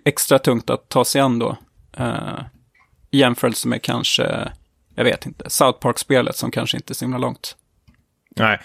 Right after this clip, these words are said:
Speaker 2: nej, men, eh, och för det andra tycker jag att Nier Automata är ett otroligt roligt spel att, eh, prata om i efterhand. Eh, jag vet bara, när vi satt och småpratade så började jag klaga på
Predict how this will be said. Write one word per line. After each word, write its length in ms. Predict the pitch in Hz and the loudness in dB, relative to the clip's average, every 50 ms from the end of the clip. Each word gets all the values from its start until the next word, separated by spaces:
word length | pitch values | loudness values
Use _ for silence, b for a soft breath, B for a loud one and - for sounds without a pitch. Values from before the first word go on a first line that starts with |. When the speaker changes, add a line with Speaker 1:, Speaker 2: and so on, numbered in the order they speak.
| B B B B B B B | B B B B B B B
Speaker 2:
nej, 100 | - 131 | 0 4
men, 180 | 131 131 123 120 120 - | 4 4 4 4 2 4
eh, 640 | 131 127 120 113 110 110 107 92 82 - - 90 85 - | 6 6 6 6 6 4 2 -2 -6 -12 -12 -12 -12 -12
och 80 | - - | -2 2
för 100 | - 120 | 4 4
det 80 | 117 | 4
andra 160 | 110 110 117 | 4 2 0
tycker 200 | 107 - 127 - | -4 -2 0 0
jag 60 | 139 - | 0 0
att 60 | 104 | 2
Nier 160 | 107 101 101 | 0 2 4
Automata 460 | 98 104 - 101 107 107 104 98 - 123 | 4 2 2 2 0 0 0 0 0 0
är 40 | |
ett 60 | 110 98 98 | -2 -2 -4
otroligt 520 | - - 165 147 117 104 104 95 - - | -2 0 2 2 2 0 -2 -4 -2 -4
roligt 240 | 101 90 80 85 - | -6 -6 -4 -8 -10
spel 320 | - - 98 92 87 82 | -8 -4 -4 -4 -4 -4
att, 400 | - 85 85 - _ _ _ - | -6 -8 -8 -8 _ _ _ -8
eh, 240 | 85 85 87 82 82 | -4 -2 -2 -2 -2
prata 500 | - - - 156 139 113 101 - - 165 | -2 2 4 4 4 2 0 2 4 4
om 240 | 151 123 82 82 85 | 4 4 2 -4 -10
i 260 | 85 82 85 85 - - | -10 -10 -10 -8 -4 -4
efterhand. 640 | 117 - - - 127 120 151 143 107 - - - - - - - | -4 -4 0 0 2 4 4 2 2 0 -6 -14 -20 -18 -12 -6
Eh, 60 | - 85 | -4 -4
jag 340 | 87 85 87 - - 98 | -2 -2 -2 -2 -2 -4
vet 120 | 98 95 - | -4 -2 0
bara, 120 | 107 101 | 0 0
när 100 | 101 98 | 0 0
vi 180 | 101 101 101 95 | 0 0 -2 -2
satt 220 | - - 101 - | -4 -6 -6 -8
och 60 | 92 | -10
småpratade 580 | - - 113 107 101 - - 117 113 - - 95 | -6 -4 -4 -4 -2 2 2 2 2 2 -2 -6
så 80 | - 82 | -6 -4
började 180 | 85 98 95 90 | -2 0 0 0
jag 60 | 90 | -2
klaga 340 | - - 98 90 87 90 90 | -2 -2 -2 0 0 -4 -6
på 340 | - - 95 92 90 85 | -4 -2 0 0 0 -2